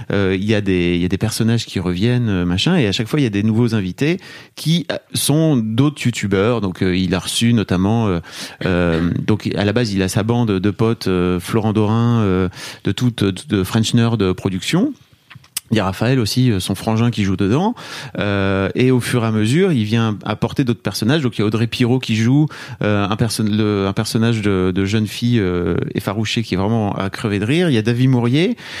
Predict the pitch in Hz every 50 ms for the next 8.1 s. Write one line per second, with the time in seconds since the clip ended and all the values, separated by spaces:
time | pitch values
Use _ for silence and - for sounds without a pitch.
0 | - 123 - 113 113 117 117 113 117 113 113 113 110 107 101 98 98 95 98 98
1 | 98 113 117 - - 123 117 - 185 208 208 196 143 127 - 165 151 - 135 113
2 | 113 113 107 - - 120 120 117 107 104 95 98 - 170 139 110 92 - 110 107
3 | 113 98 127 123 151 170 - 120 - - 180 165 - 160 127 120 113 113 135 135
4 | 131 127 117 113 107 104 107 104 113 123 131 131 113 107 101 98 98 101 95 92
5 | - - - 143 117 - - - - 101 98 101 107 101 110 107 104 95 - -
6 | - 82 76 90 95 98 107 101 - - 82 90 92 - - 95 - 95 - -
7 | 123 120 - 101 90 85 85 - - - - 92 95 92 - 113 - - - 131
8 | 156 175